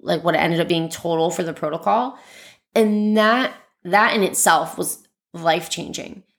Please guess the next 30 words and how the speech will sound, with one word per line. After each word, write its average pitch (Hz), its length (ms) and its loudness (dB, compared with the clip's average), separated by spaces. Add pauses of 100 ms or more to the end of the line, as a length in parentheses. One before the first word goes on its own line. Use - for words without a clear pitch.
(140)
That 202 460 0
put - 240 0
me 185 260 0 (100)
on 170 480 0 (320)
this 165 460 -2 (140)
path - 680 -2 (100)
that 180 180 0
I 175 200 2
am 165 100 0
now 165 200 4
on 165 280 2
that's 165 200 0
become 180 480 -2
so 180 340 2
much 180 260 0
bigger 170 260 2
than 156 220 2
just, 156 220 0
like, 156 180 0
this 170 180 -6
little 165 500 2
challenge 156 480 -2
to 156 60 -8
see 160 100 -6
if 156 100 -4
I 156 80 -2
can 151 140 -6
meditate 151 400 -2
every - 200 -6
day. - 320 -8